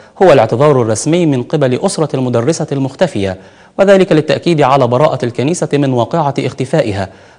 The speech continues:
والتي تم العثور عليها بشرم الشيخ. مزيد من التفاصيل في هذا الموضوع إلى حضراتكم هذا التقرير.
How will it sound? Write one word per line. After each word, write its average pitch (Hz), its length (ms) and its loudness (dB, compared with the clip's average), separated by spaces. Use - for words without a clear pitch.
والتي 113 260 0
تم 139 220 2
العثور 127 440 2
عليها 147 360 0
بشرم 131 320 -2
الشيخ. 92 440 -6
مزيد 180 320 2
من 165 200 4
التفاصيل 151 580 -2
في 151 280 -4
هذا 143 220 2
الموضوع 123 500 0
إلى 180 160 0
حضراتكم 131 680 -2
هذا 123 220 -2
التقرير. 98 580 -8